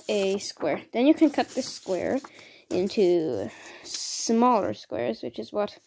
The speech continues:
we are using. We're using a small square. <clears throat> Um, so you start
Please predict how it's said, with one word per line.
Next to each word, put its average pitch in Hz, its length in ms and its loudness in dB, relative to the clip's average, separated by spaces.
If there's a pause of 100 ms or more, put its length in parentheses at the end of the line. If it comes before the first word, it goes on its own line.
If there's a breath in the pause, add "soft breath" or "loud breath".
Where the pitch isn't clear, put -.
(300 loud breath)
we 214 160 4
are 180 100 0
using. - 460 -6
We're 202 100 0
using - 300 -4
a - 40 -8
small 214 500 -4
square. 214 460 -2 (640 loud breath)
<clears throat> 349 1200 8 (2000 soft breath)
Um, 220 240 2
so - 140 4
you 233 100 8
start - 520 2